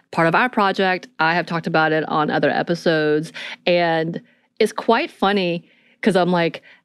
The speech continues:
as we're all discovering it, we're talking about it, and it was released. And of course, again, it was released pre Roe versus Wade, which is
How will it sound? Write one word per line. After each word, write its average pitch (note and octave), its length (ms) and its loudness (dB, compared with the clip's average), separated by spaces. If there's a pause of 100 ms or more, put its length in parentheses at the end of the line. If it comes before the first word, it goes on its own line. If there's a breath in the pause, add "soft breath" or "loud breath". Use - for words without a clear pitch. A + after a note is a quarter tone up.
as F#3 160 0
we're F#3+ 120 4
all F3 140 2
discovering F3 540 0
it, E3 220 0
we're E3+ 80 -2
talking F3+ 360 0
about D#3+ 220 2
it, E3+ 180 -2
and G3 100 0
it F3+ 60 2
was F3 140 -2
released. A#3+ 680 2
And A3 120 2
of A3 80 -2
course, B3 320 2
again, G3+ 360 2
it F3 80 0
was F#3 100 -2
released G3 580 0
pre F#3 360 2 (540)
Roe F3+ 280 4
versus E3 360 0
Wade, B3+ 300 2
which D4 180 -4
is C4 60 -2